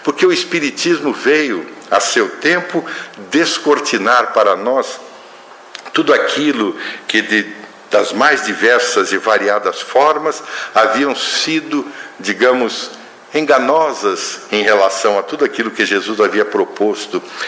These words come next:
em relação a todas aquelas propostas filosóficas da antiguidade que nos descortinavam um mundo mai-, muito mais profundo. Por isso que Allan Kardec coloca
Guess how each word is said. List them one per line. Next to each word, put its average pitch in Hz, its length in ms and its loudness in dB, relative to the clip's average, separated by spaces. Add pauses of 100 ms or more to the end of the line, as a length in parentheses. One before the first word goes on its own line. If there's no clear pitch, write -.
em 104 80 2
relação 104 500 2
a 101 40 -2
todas 120 440 -2
aquelas 113 420 0
propostas 135 880 0 (280)
filosóficas 135 960 2
da 139 100 -2
antiguidade 117 840 0 (260)
que 117 100 2
nos 110 180 2
descortinavam 104 920 0
um - 20 -6
mundo 95 300 -6
mai-, 120 200 0
muito 113 360 -4
mais 120 200 2
profundo. 110 680 -2 (320)
Por 170 140 0
isso 165 200 -2
que - 100 0
Allan 135 220 4
Kardec 120 640 2
coloca 107 760 2